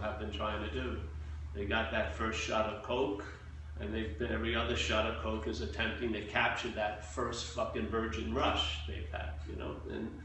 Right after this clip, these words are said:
they don't follow it to the grave to try to recapture that rush that they first felt, or that feeling. Yeah. So there's, <sighs>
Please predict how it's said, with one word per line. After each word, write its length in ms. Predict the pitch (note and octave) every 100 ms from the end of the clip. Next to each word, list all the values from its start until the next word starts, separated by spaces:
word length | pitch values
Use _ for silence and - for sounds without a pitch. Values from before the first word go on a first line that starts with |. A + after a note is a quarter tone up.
| - - -
they 300 | A#2 A2+ -
don't 200 | A2 A2
follow 460 | - A#2 A#2 A#2+
it 100 | A#2 -
to 100 | A2+
the 120 | A2+
grave 600 | A#2 A#2+ C3+ A#2 A2 -
to 100 | G#2
try 260 | - -
to 140 | A2 A2
recapture 640 | G#2+ A2 - A2+ G#2 A2+ G#2
that 320 | G#2 G2+ -
rush 460 | A2 B2 - - -
that 220 | - -
they 80 | - -
first 300 | - - -
felt, 360 | - - - - - - - -
or 80 | -
that 380 | A2+ A2+ A#2 -
feeling. 460 | - C#3+ - - - - - - - - - - - - -
Yeah. 240 | - - - - - - - - - - - - -
So 320 | - A#2+ A#2+
there's, 680 | A#2+ B2+ B2+ B2 - - - - - - - - - - - - - - -
<sighs> 40 | -